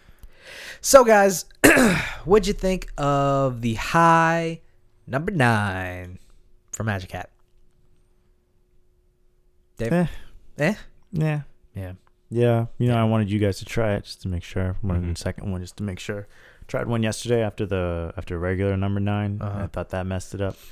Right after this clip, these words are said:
Speaker 3: Mm.
Speaker 2: It's not bad. It's not great. You know, you could definitely taste the mango flavor in there, but the I P A hoppiness isn't really there.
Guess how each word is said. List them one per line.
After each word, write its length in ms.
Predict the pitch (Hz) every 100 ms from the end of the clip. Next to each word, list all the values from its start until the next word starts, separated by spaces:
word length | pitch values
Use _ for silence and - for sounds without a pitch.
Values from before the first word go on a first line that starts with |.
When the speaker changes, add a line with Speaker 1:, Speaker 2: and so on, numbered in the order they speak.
| -
Speaker 3:
Mm. 200 | 92 87 82 - -
Speaker 2:
It's 80 | -
not 180 | 180 107
bad. 300 | 113 123 131
It's 120 | -
not 180 | 131 95
great. 360 | 95 110 107 -
You 100 | 113
know, 80 | 110
you 100 | 107
could 100 | 110
definitely 260 | 110 107 107
taste 340 | - 98 -
the 80 | 98
mango 580 | 90 90 90 98 92 92
flavor 480 | - - 95 92 98
in 160 | 98
there, 240 | 98 95 92
but 180 | 82 82
the 120 | 87
I 120 | 85
P 200 | - 95
A 240 | 87 87 85
hoppiness 540 | 85 82 87 85 85
isn't 300 | 92 85 85
really 380 | 87 82 78 87 - - _ _ _ _ -
there. 440 | 92 98 92 107